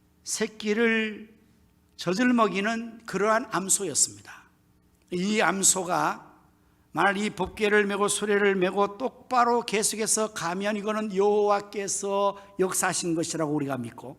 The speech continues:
그러지 않고 새끼가 그리워서 다시 뒤로 돌아서 이렇게 소가 하면 이거는 우연히 일어난 일이라고 보자.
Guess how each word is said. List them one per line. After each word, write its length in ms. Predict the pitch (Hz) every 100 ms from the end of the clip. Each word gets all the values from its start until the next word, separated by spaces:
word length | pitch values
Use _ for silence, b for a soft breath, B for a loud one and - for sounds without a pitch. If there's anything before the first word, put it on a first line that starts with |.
| _ _ _ _ _ b b b b
그러지 320 | 220 269 269
않고 680 | 220 - - 220 214 190 B B
새끼가 540 | - 269 - 240 233
그리워서 540 | 202 214 214 202 202 202
다시 360 | 214 202 240
뒤로 280 | - 220 220
돌아서 420 | 202 196 185 208
이렇게 480 | 180 180 185 196 196 B B B
소가 320 | - 185 170
하면 420 | 160 151 160 180 196
이거는 320 | 196 233 240 B B
우연히 500 | 151 139 135 170 240
일어난 380 | 208 202 196 190
일이라고 320 | 170 180 175
보자. 340 | 185 190 185